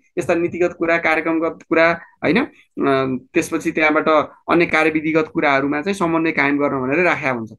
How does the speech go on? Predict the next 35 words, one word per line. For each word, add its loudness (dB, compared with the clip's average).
त्यस्तो 0
गरेर 2
अर्को 6
चाहिँ 2
उपल्लो 4
निकायबाट 4
निर्देशन, 2
सल्लाह -2
सु-, -8
सुझाव, 2
हस्तक्षेप -2
गरेर, -2
जस्तो 0
प्रधानमन्त्रीले 4
तल 2
मन्त्रालयहरूको 2
बिचमा -2
झगडा 2
भयो 4
भने 0
प्रधानमन्त्रीले 0
हस्तक्षेप -6
गर्ने, -2
संसदले, 0
संसदीय -2
समितिले 4
हस्तक्षेप 0
गर्ने, 0
त्यहाँबाट 0
निर्देशनहरू 0
दिने, -2
तिमीहरूले 2
दायाँ 4
बायाँ 4
नगर, 4